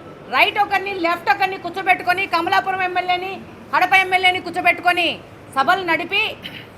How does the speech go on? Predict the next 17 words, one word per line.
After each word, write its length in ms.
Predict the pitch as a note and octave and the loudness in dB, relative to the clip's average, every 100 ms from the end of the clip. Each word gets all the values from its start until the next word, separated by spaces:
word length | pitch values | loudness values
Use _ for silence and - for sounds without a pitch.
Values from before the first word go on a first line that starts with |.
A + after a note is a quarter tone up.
| - - A#3 | -20 -18 -8
ఈరోజు 540 | D#4 F#4 G4 G4 D4 - - - - - - - C4 | -2 2 2 2 -4 -4 -16 -18 -18 -16 -16 -6 -2
ఒక 180 | E4+ | 2
మహిళ 400 | F4+ D4+ C#4+ G4+ | 2 0 0 2
కడప 300 | G4+ F4 F4+ | 2 4 2
నియో-, 460 | F#4+ F#4 F#4 F4 B3 | 0 2 2 2 -4
నియోజకవర్గంలో 640 | D#4+ F#4 F#4 F#4 F4+ F4+ | 0 0 2 2 2 0
గెలిస్తే 760 | E4 C4+ D4+ - F#4+ G#4 F#4+ - - - - - - - - | 0 0 -2 -4 0 4 4 0 -10 -16 -18 -18 -16 -16 -4
అది 160 | C#4 F4+ | -2 -2
తట్టుకోలేక, 1000 | - C#4 - F#4+ G4 F#4+ F4+ F#4+ G4+ - - - - - F#3 | 0 -2 -2 4 6 8 6 6 4 2 -6 -14 -16 -14 -6
ఓర్చలేక, 920 | G#3 D4+ E4+ G4 F#4 F#4+ F#4+ G4+ F#4+ - - - - A3 | 2 4 4 4 6 6 6 4 4 -4 -12 -14 -12 -6
మహిళలంటే 920 | B3+ D#4 G4+ G#4+ G#4+ G4 - F4+ C4+ - - - - - - | -2 0 4 4 6 2 4 4 4 -4 -14 -16 -20 -20 -12
మర్యాద 640 | G#3+ B3 E4 G4 G4+ G4+ | 0 0 2 4 6 6
గౌరవం 480 | D4+ E4 F4+ F#4+ G4 | 6 6 8 6 4
లేక, 560 | E4 D4 E4+ G4+ G#4+ D#4 - - - - | 2 4 4 4 4 2 -4 -16 -18 -4
ఆ 160 | B3+ F#4 | 0 2
మహిళను 420 | G4+ D#4+ G4 A4+ | 2 0 0 0
ఎలా 500 | G4+ D#4 F4 A4 F4+ | 0 0 4 4 2